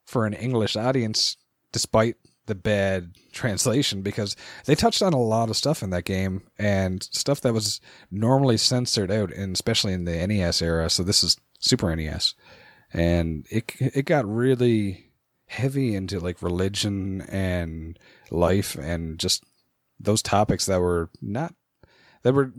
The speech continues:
much more deep than the Super Nintendo era was really common to see. Yeah, that's, that's a bad example, but at the same time, I thought they touched on so much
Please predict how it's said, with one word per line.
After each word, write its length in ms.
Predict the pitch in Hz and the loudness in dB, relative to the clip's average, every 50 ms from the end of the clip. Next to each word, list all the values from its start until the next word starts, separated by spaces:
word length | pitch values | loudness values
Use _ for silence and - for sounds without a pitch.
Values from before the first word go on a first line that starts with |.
| - - | -12 -6
much 300 | 135 139 156 160 - - | 0 2 2 2 2 2
more 180 | 170 156 147 | 4 4 4
deep 360 | 135 113 - 117 127 131 - - | 2 2 0 0 0 0 -2 -6
than 380 | - 120 104 101 95 92 92 - _ _ - | -6 -4 -4 -4 -4 -6 -6 -8 _ _ -8
the 80 | - | -2
Super 260 | - - 123 110 - 101 | 0 0 0 2 0 0
Nintendo 380 | 92 87 87 - 95 92 90 90 85 85 | -2 -2 -2 0 -2 0 0 2 2 4
era 300 | 87 90 87 87 87 87 | 4 4 4 2 2 0
was 320 | 85 85 80 - - - - _ _ _ _ _ - | 0 -2 -2 -2 -2 -4 -8 _ _ _ _ _ -6
really 360 | - 90 95 95 90 87 85 - _ _ _ - | 2 4 4 6 6 4 2 0 _ _ _ -6
common 340 | - - 95 95 92 82 78 | -2 0 0 0 -2 -4 -4
to 80 | 80 | -4
see. 300 | - - 95 92 - - _ _ _ _ _ _ _ _ _ _ _ _ _ _ _ _ _ _ _ _ _ 123 _ - - - - | -2 0 0 -2 -2 -4 _ _ _ _ _ _ _ _ _ _ _ _ _ _ _ _ _ _ _ _ _ -20 _ -20 -20 -10 -2
Yeah, 140 | 170 175 185 | 0 0 2
that's, 280 | 165 175 185 180 - | 4 2 0 0 -2
that's 220 | - 175 190 185 - | -2 -2 -2 2 2
a 60 | 175 | 0
bad 460 | 147 - _ - 123 117 123 123 123 | -2 -2 _ 0 2 4 4 4 4
example, 420 | 131 120 110 113 117 131 135 - 143 | 2 2 0 -2 -2 -2 -2 -2 0
but 120 | 131 131 | 2 2
at 80 | 127 113 | 0 0
the 40 | 110 | 0
same 220 | - 143 139 139 131 | 0 2 2 2 2
time, 220 | 143 143 135 131 | 2 2 2 2
I 80 | 117 120 | 0 -2
thought 280 | 117 - 147 151 - _ _ - _ _ _ _ - 127 | 0 2 2 0 0 _ _ -20 _ _ _ _ -12 -10
they 520 | 123 117 123 120 120 117 113 110 107 104 - - | -4 0 2 2 2 2 0 0 -2 -4 -6 -6
touched 300 | - - 143 - - 165 | -4 -4 -2 -2 0 0
on 160 | 135 117 107 | 0 0 0
so 140 | - - 110 | 0 -2 -2
much 520 | 98 92 90 90 - - - - - - | 0 -2 -2 -2 -2 -4 -6 -6 -10 -14